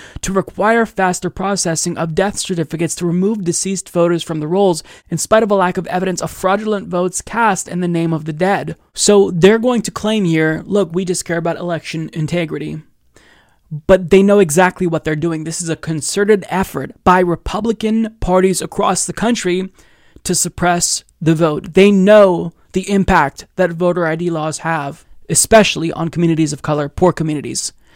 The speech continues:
They know what these things are going to accomplish specifically with regard to their electoral chances. And when it comes to the legislation that was referenced in Wisconsin, where they basically award electoral votes based on the district itself,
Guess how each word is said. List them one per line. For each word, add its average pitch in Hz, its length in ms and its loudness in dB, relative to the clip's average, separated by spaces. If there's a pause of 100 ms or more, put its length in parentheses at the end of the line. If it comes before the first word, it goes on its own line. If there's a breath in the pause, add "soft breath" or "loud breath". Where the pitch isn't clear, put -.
(200 soft breath)
They 190 160 8
know 208 180 6
what 190 220 4
these 180 240 -2
things 160 400 -4 (340 soft breath)
are 175 140 4
going 175 240 2
to 170 160 2
accomplish 175 720 -4
specifically 180 880 -2 (300 loud breath)
with 190 160 4
regard 190 320 4
to 175 80 -2
their 170 160 2
electoral 165 500 0
chances. 185 420 -4 (320 loud breath)
And 214 300 2
when 202 140 6
it 196 100 0
comes 247 300 0
to 208 180 2
the 175 80 2
legislation 175 720 2
that 165 140 -2
was 156 160 -6
referenced 165 540 -4
in 170 320 -2
Wisconsin, 165 720 -2 (360 loud breath)
where 185 140 4
they 185 120 6
basically 180 560 -2
award 175 480 0
electoral 165 600 -4
votes 185 460 0
based 170 440 -2
on 170 260 -2
the 151 80 -2
district 160 480 -4
itself, 208 640 0